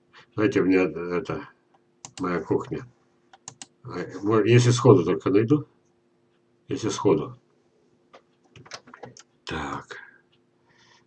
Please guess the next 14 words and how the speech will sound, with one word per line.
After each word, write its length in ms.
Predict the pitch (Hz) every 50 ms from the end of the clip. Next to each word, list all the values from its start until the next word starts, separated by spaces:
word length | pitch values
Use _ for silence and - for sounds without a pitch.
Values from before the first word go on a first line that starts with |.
| _ _
Так, 260 | - - 85 87 -
так, 220 | - - 76 80 -
так. 220 | - - - -
Тут 240 | - - 90 - -
есть 240 | 87 82 80 - -
у 40 | -
меня 240 | 80 80 78 78 69
посадка 520 | - - - - - - 76 71 - _ - -
семян. 640 | - - - - 76 80 90 104 120 135 139 131 - - - - - - _ _ _ _ _ _ _ _ _ _ _ _ _ _ _ _ _ _ _ _ _ _ _ _ - - _ _ _ _ - - _ _ _ _ _ _ _ _ _ _ _ _ _ _ _
Если 360 | 101 104 110 104 - - 98
сходу. 540 | 95 - - - 98 87 80 78 78 69 65 - - _ _ _ _ _ _ _ _ _ _ _ _ _ - - _ _ _ _ _ _ _ _ _ _ _ _ _ _ _ _ _ - _ _ _ _ _ _ _ _ _ _ _ _ _ _ _ _ _ _ _ _ _ _ _ _ _ _ _ _ _ -
Ценнейший 520 | - - 135 139 139 117 98 - - 90
материал, 360 | 90 95 95 - 120 - -
кстати. 440 | - - - 98 87 80 - - -